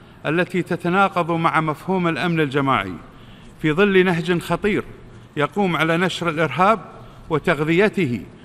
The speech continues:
ومحاولة إسقاط الأنظمة، أنظمة الحكم الوطنية والسعي لتدميرها وإغراقها في الفوضى.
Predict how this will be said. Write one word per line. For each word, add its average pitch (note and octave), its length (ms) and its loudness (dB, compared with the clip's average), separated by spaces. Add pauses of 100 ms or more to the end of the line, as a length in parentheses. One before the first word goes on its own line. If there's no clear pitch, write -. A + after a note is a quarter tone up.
(180)
ومحاولة F3 680 2
إسقاط E3+ 420 -2
الأنظمة، F3 480 -2
أنظمة E3 560 0
الحكم F3 480 -2
الوطنية D#3+ 540 0 (720)
والسعي F3+ 480 2
لتدميرها F3+ 720 0
وإغراقها E3 720 0
في D3 100 -4
الفوضى. B2+ 460 -2